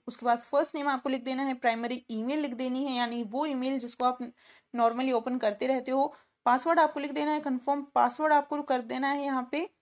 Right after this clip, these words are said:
और साइन अप के इस बटन पे आपको कर देना है क्लिक। अब देखिए यहाँ पे आपको थ्री डॉलर बोनस भी मिलेगा। फर्स्ट नेम हम लिख चुके हैं, लास्ट नेम आपको लिख देना है, ईमेल आईडी यहाँ पे आपको लिख देनी है,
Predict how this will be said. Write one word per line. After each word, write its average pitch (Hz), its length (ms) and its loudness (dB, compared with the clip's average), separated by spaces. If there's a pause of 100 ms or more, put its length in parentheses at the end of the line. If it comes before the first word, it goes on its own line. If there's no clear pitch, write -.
(280)
और 247 80 -2
साइन 277 280 -2
अप 311 120 -4
के 320 80 -2
इस 294 160 -2
बटन 269 280 2
पे 269 60 2
आपको 240 220 2
कर 240 180 2
देना 226 240 -2
है 262 200 0 (340)
क्लिक। - 400 -4 (1700)
अब 226 100 -6
देखिए 262 320 -4
यहाँ 285 260 -2
पे 247 120 -2
आपको 247 240 0
थ्री 302 280 -6
डॉलर 233 300 0
बोनस 226 500 -6 (140)
भी 254 140 -6
मिलेगा। 262 500 -2 (480)
फर्स्ट 269 220 0
नेम 277 120 -4
हम 254 160 -2
लिख 240 140 -8
चुके 262 180 -8
हैं, 269 80 0
लास्ट 240 300 -2
नेम 262 120 -4
आपको 233 240 -4
लिख 240 160 -8
देना 247 200 -6
है, 247 100 -4
ईमेल 220 240 -6
आईडी 214 220 0
यहाँ 240 320 -2
पे - 80 -10
आपको - 360 -4
लिख 226 200 -6
देनी 247 400 -4
है, 285 180 -4